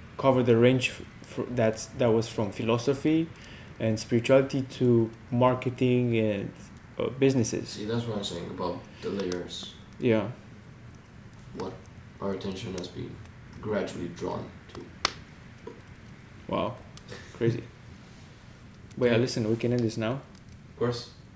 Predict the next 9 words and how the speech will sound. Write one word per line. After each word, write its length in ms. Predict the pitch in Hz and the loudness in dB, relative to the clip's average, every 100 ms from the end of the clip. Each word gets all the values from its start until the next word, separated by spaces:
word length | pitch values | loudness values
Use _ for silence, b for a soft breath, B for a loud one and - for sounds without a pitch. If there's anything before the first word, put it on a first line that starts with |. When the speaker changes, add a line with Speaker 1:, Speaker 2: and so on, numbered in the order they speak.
| - - | -16 0
Speaker 1:
Thank 200 | 123 117 | 2 4
you, 220 | 113 110 - - - - - | 2 2 -4 -20 -20 -20 -6
Mister 300 | 127 117 117 | -4 0 4
Jakob. 320 | 110 107 135 | 4 2 0
Speaker 2:
No, 120 | 120 117 | 0 0
thank 280 | 123 117 | 0 0
you. 240 | 135 101 95 | 0 -2 -2
I 80 | 101 | -2
hope 260 | 110 - | -4 -6